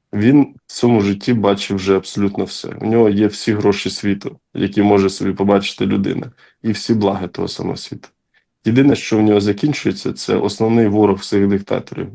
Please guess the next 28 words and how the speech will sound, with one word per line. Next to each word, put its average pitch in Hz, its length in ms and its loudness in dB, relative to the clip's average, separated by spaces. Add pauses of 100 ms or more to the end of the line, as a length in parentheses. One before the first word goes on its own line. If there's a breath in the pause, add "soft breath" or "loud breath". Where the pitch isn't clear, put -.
це - 180 -6
час, - 560 -6 (420)
фізіологічний 104 680 2
час, 98 220 2
зокрема. 98 500 -4 (720)
Відповідно, 135 500 4
оскільки 123 380 0
він 113 100 2
так 110 140 2
довго 107 240 0
перебуває 104 560 2 (140)
при 107 160 0
владі, 127 420 0 (540)
я 110 340 2
більш 113 320 2
ніж 98 140 -2
переконаний, 101 520 -2
що - 220 -4
склалася 104 640 0
думка 131 320 0
в 98 100 -6
хворобливій 104 460 2
голові, 110 440 -2 (300)
що - 220 -4
він 123 180 2
є 107 160 0
поцілованим 104 760 0
Богом. 98 420 0